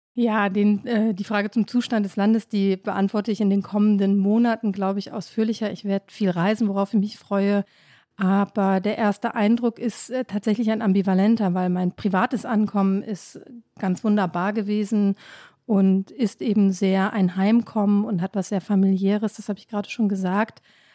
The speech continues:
Aber man hat schon auch, selbst wenn man nur ein paar Tage in Washington unterwegs ist und eben mit Leuten spricht, das Gefühl, dass wirklich alles so auf, auf Kante ist und dass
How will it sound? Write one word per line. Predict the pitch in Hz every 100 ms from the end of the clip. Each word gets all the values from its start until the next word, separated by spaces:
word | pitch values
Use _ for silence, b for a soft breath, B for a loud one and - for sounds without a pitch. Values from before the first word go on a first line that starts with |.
| b _
Aber | 220 202 208 208 208 202 196 226 -
man | 208 202 180
hat | 220 -
schon | - 226 220
auch, | 220 220
selbst | 214 214 208
wenn | 226
man | 214 214
nur | 214
ein |
paar | - 202
Tage | 214 208 233
in | 208
Washington | 208 - 233 254
unterwegs | 208 202 185 202 -
ist | 214
und | 220 233
eben | 214 202
mit | 196
Leuten | 190 196 226
spricht, | - - 202 -
das | 202 -
Gefühl, | 196 - 214 208 208 208 B B B B _
dass | 202 - 196
wirklich | 202 208 220 190 - - -
alles | 208 214 220 -
so | 202 214
auf, | 226 196 -
auf | - 233 -
Kante | - 220 220 208
ist | - 170 -
und | 240 190
dass | 185 -